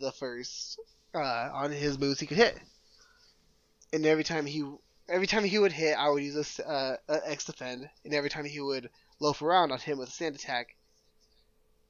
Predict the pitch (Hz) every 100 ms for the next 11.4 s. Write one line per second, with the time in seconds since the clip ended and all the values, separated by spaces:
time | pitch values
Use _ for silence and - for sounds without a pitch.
0 | _ _ _ 147 147 160 147 147 208 202
1 | 214 196 165 160 156 - - _ - 156
2 | - 180 156 139 135 131 160 147 127 127
3 | - 135 135 131 127 _ _ _ - _
4 | _ _ _ _ _ _ _ _ _ _
5 | - 226 262 277 240 214 185 - 190 226
6 | 151 160 139 - - 190 220 202 208 170
7 | 151 180 175 139 127 139 147 143 139 131
8 | 156 117 - - 143 156 156 - - 180
9 | 170 165 170 147 143 143 151 165 139 123
10 | 156 175 - 131 131 139 147 151 139 135
11 | 139 127 117 101